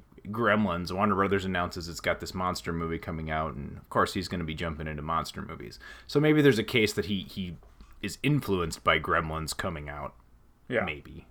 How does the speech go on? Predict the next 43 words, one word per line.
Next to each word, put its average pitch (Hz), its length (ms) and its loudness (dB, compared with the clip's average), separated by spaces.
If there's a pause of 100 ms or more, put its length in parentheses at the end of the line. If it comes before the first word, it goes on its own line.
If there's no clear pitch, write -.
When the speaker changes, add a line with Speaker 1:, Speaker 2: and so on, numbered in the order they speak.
Speaker 1:
I 95 80 -6
mean, 85 180 -4
you 85 80 -6
could, 82 340 -6
but - 200 0 (280)
to 135 120 4
say 147 220 8
that 113 160 4
this 104 140 0
is 92 100 -4
a 87 60 0
ripoff 76 540 2
is, 71 160 -6
is 76 240 -8
untrue, 76 600 -6
and 78 200 -10
<laughs> - 80 -14
so 143 260 -2
it's - 280 -4
like, - 140 -8 (380)
there's 92 200 -2
no 73 160 -2
way. 57 180 -4 (380)
Speaker 2:
Yeah, 110 200 4 (100)
there 180 220 10
were 240 100 8
even 185 200 4
film 196 300 4
critics 104 360 2
calling 98 320 2
it 98 100 -10
that. - 240 -4 (580)
Speaker 1:
Yeah. 76 260 -4 (240)
Speaker 2:
There 107 100 0
were 107 80 4
even 123 200 0
film 123 160 4
Speaker 1:
Well, 165 120 12
Speaker 2:
critics. 104 160 10
Speaker 1:
it's - 80 4
'cause 156 140 6
it's 147 140 0
a, 139 140 2